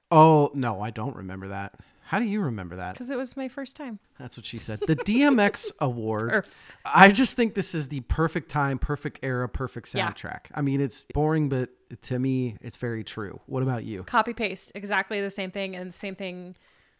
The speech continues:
Speaker 2: with Romeo and Juliet. Just the time period, this soundtrack hit so hard. A
Speaker 1: It really did.
Speaker 2: great mix of very popular bands at the time.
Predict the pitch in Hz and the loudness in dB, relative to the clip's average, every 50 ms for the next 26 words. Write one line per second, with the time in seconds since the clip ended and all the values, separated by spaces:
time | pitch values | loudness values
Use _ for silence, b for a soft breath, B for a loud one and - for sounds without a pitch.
0 | _ - 208 214 202 214 208 196 185 185 180 180 185 180 - 185 180 175 170 170 | _ -4 -4 -4 -2 -2 -2 -2 -2 -2 -6 -6 -8 -8 -8 -8 -6 -4 -4 -4
1 | 165 - - 190 185 - - - 190 - - 202 190 196 196 202 196 190 196 196 | -4 -6 -8 -10 -8 -8 -8 -8 -10 -8 -6 -6 -6 -6 -6 -6 -6 -4 -4 -4
2 | 196 190 190 - - - 190 - - - - - - - - - - - - 196 | -4 -6 -8 -12 -14 -12 -10 -8 -8 -8 -8 -10 -12 -14 -14 -12 -10 -4 -4 -2
3 | 185 190 185 - 190 185 185 - - 208 196 190 - _ _ _ _ _ _ b | -2 -4 -4 -4 -6 -6 -6 -6 -6 -6 -6 -6 -6 _ _ _ _ _ _ b
4 | b b b b b b b b _ _ - - - - 226 220 208 208 196 190 | b b b b b b b b _ _ -12 -8 -4 -2 0 0 2 2 2 2
5 | 185 190 196 190 196 - - 196 240 247 208 208 202 190 175 156 139 151 143 139 | 2 0 -2 -4 -10 -12 -10 -8 -8 -8 -4 -2 -2 -2 -2 -2 -2 -2 -4 -4
6 | 135 233 233 247 240 247 233 - 220 220 214 - - - - - 196 190 175 180 | -4 0 2 2 2 2 2 -2 -4 -6 -4 -4 -6 -6 -6 -6 -8 -10 -10 -10
7 | 180 202 196 196 190 190 - - 190 180 - - 196 180 185 190 185 180 175 180 | -6 -4 -4 -2 -2 -4 -4 -4 -4 -4 -4 -6 -10 -8 -6 -4 -4 -4 -4 -6
8 | 180 180 _ - - 196 185 185 180 185 185 185 - 190 - - 180 - 185 180 | -8 -12 _ -12 -8 -6 -4 -4 -4 -6 -6 -8 -10 -10 -12 -12 -12 -10 -8 -6
9 | 175 180 175 180 180 180 175 180 | -4 -4 -4 -6 -6 -10 -12 -8